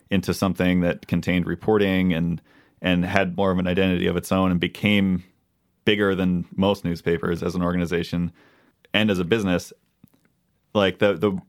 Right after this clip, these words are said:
period of the web sort of eating everyone's lunch, taking advantage of its not having, you know, a print product and, and all this, like, that is kind of actually tapering down a little bit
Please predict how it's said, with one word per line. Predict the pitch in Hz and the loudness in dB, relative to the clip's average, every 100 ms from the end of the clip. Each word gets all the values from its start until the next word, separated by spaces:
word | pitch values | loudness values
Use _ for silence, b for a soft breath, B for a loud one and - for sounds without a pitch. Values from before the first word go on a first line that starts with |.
| _ | _
period | - 127 117 107 | 0 2 4 2
of | 95 90 - - | 0 -4 -18 -4
the | 98 90 | 0 0
web | 87 92 92 87 - - _ _ | 2 2 2 0 -6 -16 _ _
sort | - 92 | 0 0
of | 87 - | 0 0
eating | 92 90 | 0 2
everyone's | 87 87 87 87 | 2 2 0 -2
lunch, | 90 87 - - - b b b | -2 -2 -4 -16 -20 b b b
taking | - 98 98 92 | -2 0 2 0
advantage | 87 90 90 85 | 0 0 0 0
of | 87 | -2
its | 85 - - | -2 -6 -4
not | 92 - | -2 0
having, | 90 90 87 85 - b b b b | -2 -2 -2 -4 -8 b b b b
you | 104 | -2
know, | 85 | -2
a | 80 | 0
print | - 85 | -4 -2
product | 90 90 85 85 - | 0 2 2 0 -2
and, | 87 85 82 - | -4 -4 -6 -6
and | 101 | 0
all | 104 104 | 2 2
this, | 92 - | 0 -2
like, | 110 95 | -2 -2
that | 101 107 135 | 0 0 0
is | 120 | -4
kind | - 104 | -2 0
of | 98 85 - _ - | 0 -4 -12 _ -4
actually | 95 98 98 85 | -2 -2 -4 -2
tapering | 90 90 90 87 | -4 0 0 0
down | 85 90 | 0 -2
a | 104 | -2
little | 117 | -4
bit | 113 127 | 0 -2